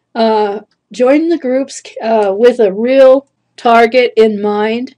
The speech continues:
of what you want to accomplish with the people, uh, because you're going to be attracting the people that you want into your team from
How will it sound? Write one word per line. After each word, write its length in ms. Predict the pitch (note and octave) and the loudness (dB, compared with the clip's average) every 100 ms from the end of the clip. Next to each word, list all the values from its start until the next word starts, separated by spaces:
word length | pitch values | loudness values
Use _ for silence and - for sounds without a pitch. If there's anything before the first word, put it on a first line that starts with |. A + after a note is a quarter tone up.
| _ | _
of 240 | G3+ F#3+ F3+ | -4 -4 -6
what 400 | F3 A3 B3 A3+ | 0 0 0 -8
you 180 | A3+ | -8
want 360 | G#3 G3+ A3 A#3 | -8 -8 -8 -8
to 140 | G#3+ | -10
accomplish 800 | F#3 F3+ F#3 F#3 F#3+ B3+ C4 - _ _ _ _ | -10 -12 -12 -10 -10 -10 -10 -12 _ _ _ _
with 340 | A3 A#3 B3 B3 | 0 2 0 -6
the 80 | A3 | -14
people, 600 | - B3 A3+ G3+ G3+ G3+ _ _ _ _ - | -10 -10 -6 -4 -4 -8 _ _ _ _ -8
uh, 300 | G3 F3+ F3 | -6 -4 -4
because 540 | G3 G3+ G#3+ F#3+ F#3 - _ _ _ _ _ | -6 -2 -2 -2 -6 -20 _ _ _ _ _
you're 220 | G#3+ A#3 | -4 -4
going 440 | A#3 A3+ A#3+ B3+ B3 | -4 -6 -4 -6 -10
to 380 | - A3 F3 F3 | -8 -6 -6 -8
be 180 | G3 | -8
attracting 840 | G#3 G3+ A3+ A3+ C#4 C#4+ F3 D3 - _ _ _ _ - | -8 -8 -6 -4 -6 -8 -10 -10 -12 _ _ _ _ -16
the 80 | G#3+ | -14
people 460 | - C#4 C#4 A3+ G#3+ | -6 -6 -2 -2 -2
that 200 | F#3 D3 | -4 -4
you 160 | G3+ | -6
want 420 | F#3+ A3+ A#3+ E3+ | -6 -8 -8 -10
into 260 | F#3+ G#3 F#3+ | -8 -6 -6
your 160 | F3+ F3 | -8 -14
team 560 | - C4+ B3 E3 D3+ | -12 -8 -8 -8 -12
from 760 | - - B3+ C#4 A#3+ F3+ F#3+ | -18 -10 -4 -2 -2 -6 -12